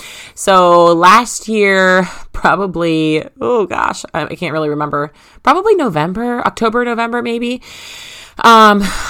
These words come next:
I did a homeschooling one oh one. <laughs> You know, it could have even been January. <laughs> Mm, forgive me.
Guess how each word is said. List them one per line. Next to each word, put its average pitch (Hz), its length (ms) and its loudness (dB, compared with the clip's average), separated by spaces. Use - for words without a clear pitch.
I 196 220 4
did 196 460 0
a 180 280 0
homeschooling 156 920 -4
one 143 200 -6
oh 139 100 -4
one. 120 500 -6
<laughs> - 40 -12
You - 140 -2
know, 196 160 2
it 185 100 -8
could - 220 -4
have 262 100 -4
even 170 240 -2
been 185 160 -6
January. 139 640 -6
<laughs> 320 200 0
Mm, 311 680 0
forgive 226 280 0
me. 151 180 -4